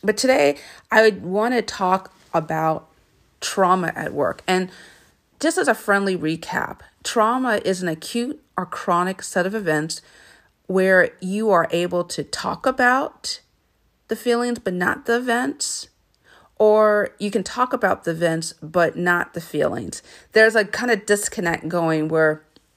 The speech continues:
I, the best way I can explain it is you are in a situation at work where someone's constantly bullying you. And you could say,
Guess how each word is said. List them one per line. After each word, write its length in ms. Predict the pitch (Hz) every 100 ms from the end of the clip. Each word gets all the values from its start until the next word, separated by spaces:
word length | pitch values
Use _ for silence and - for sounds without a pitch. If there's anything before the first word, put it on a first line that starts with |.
| _ _ _ - _ -
I, 600 | 113 180 185 175 170 156 170
the 80 |
best 320 | 165 165 214 220
way 180 | 190
I 80 | -
can 160 | 185 175
explain 500 | 165 - 180 175 175
it 120 | 170
is 260 | 160 160 160 - - - - _
you 540 | - 196 202 202 190 -
are 220 | 185 180
in 300 | 165 - 196
a 40 | 190
situation 680 | 214 - 185 180 180 180 180
at 180 | 165 147
work 380 | 165 165 165 -
where 360 | 160 170 165 165
someone's 500 | - 190 185 175 -
constantly 720 | - - 196 196 190 180 165
bullying 760 | 160 - 208 202 180 156 135 131
you. 260 | 113 - - _ _ - -
And 180 | - 208
you 80 | 208
could 160 | 214
say, 480 | - 220 202 196 185